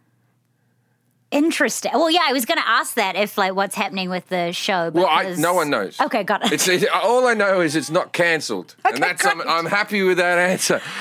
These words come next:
Speaker 2: It was all going ahead. We had all the stages built. The ca-, the show is completely cast. I
Speaker 1: Yeah.
Speaker 2: can tell you who the cast is, and, you know,
Speaker 1: Yeah.
Speaker 2: um, but, uh,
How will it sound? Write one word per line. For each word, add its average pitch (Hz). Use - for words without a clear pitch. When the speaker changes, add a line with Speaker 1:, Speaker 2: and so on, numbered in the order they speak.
Speaker 2:
It 156
was 170
all 202
going 196
ahead. 135
We 160
had 143
all 151
the 156
stages 143
built. 147
The 127
ca-, 143
the 127
show 160
is 160
completely 139
cast. 123
I -
Speaker 1:
Yeah. 156
Speaker 2:
can 117
tell 131
you 127
who 123
the 110
cast 95
is, 131
and, 90
you 101
know, 101
Speaker 1:
Yeah. 120
Speaker 2:
um, 113
but, 110
uh, 104